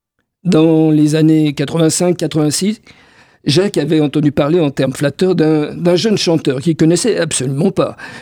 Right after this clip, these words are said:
mais dont les gens du métier commençaient à, à beaucoup parler. Et il aurait joué cet artiste auparavant pendant deux ou trois ans dans un groupe, euh, dont il était le leader, euh, qui s'appelait Tai Fong.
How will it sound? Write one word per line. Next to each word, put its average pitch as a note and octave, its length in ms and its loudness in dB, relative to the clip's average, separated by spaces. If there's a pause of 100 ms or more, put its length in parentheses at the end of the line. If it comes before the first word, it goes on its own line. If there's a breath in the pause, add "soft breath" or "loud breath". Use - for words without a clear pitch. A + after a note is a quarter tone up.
(220 loud breath)
mais F#3+ 320 2
dont G3 180 0
les G3 100 2
gens F#3 180 0
du D#3+ 100 2
métier D3 440 0
commençaient E3+ 680 0
à, A#2 380 -6
à D#3 80 0
beaucoup A#3+ 260 0
parler. B2 440 -4 (1300 loud breath)
Et B3 300 4
il A#3+ 120 4
aurait B3 180 2
joué C4+ 260 2
cet G3 200 -2
artiste G3+ 340 -4
auparavant E3 520 0
pendant D#3+ 320 2
deux D3+ 140 2
ou D#3 100 6
trois D3+ 280 -2
ans F#3 80 0
dans G3 240 0
un F#3 140 2
groupe, D3 460 -4
euh, C3+ 160 -6 (420 loud breath)
dont F3+ 180 2
il F3 200 2
était E3 260 2
le D3+ 100 2
leader, E3+ 640 0
euh, D3+ 220 -2
qui D3+ 180 -8
s'appelait D#3 640 -2
Tai E3+ 300 0
Fong. C#3+ 480 -2